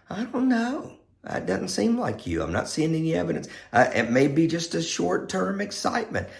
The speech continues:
Maybe it's something you need to get out of your system short-term, but it's not where you're supposed to spend the entire rest of your life. So I listen to that wisdom and that advice, and I think about it. And usually in about a month, that thing that I thought was it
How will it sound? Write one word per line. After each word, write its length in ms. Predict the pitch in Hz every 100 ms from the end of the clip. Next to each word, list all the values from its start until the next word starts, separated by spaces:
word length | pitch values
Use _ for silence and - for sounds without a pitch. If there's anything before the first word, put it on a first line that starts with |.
| -
Maybe 260 | 113 131 170
it's 140 | 170
something 400 | 185 175 170 160
you 80 | 165
need 220 | 165 160
to 40 |
get 160 | 147 165
out 200 | 170 160
of 40 |
your 120 | 156 156
system 420 | - 196 - 156
short-term, 580 | - 143 - 175 180 165
but 120 | 131
it's 120 | -
not 200 | 139 143
where 100 | 143
you're 80 | 139
supposed 240 | - 139
to 60 | -
spend 340 | - 127 127 127 - -
the 140 | 131
entire 580 | 127 - - 131 147 147
rest 340 | 131 135 -
of 60 | 147
your 140 | 151
life. 300 | 165 185 175
So 180 | - 107
I 20 |
listen 360 | 113 131 - 156
to 60 | 151
that 200 | 151 147
wisdom 380 | 160 180 123
and 100 | 113
that 140 | 113 120
advice, 520 | 120 127 - 135 - - -
and 120 | - 160
I 80 |
think 320 | - - 214 -
about 260 | - 160
it. 100 | -
And 120 | 131
usually 340 | 135 190 - 233
in 80 | 202
about 240 | 143 139
a 60 | 139
month, 340 | 127 190 190
that 260 | - - -
thing 260 | 113 165
that 100 | 170
I 100 | 87
thought 340 | 90 - 156 -
was 180 | 87
it 300 | - 127 185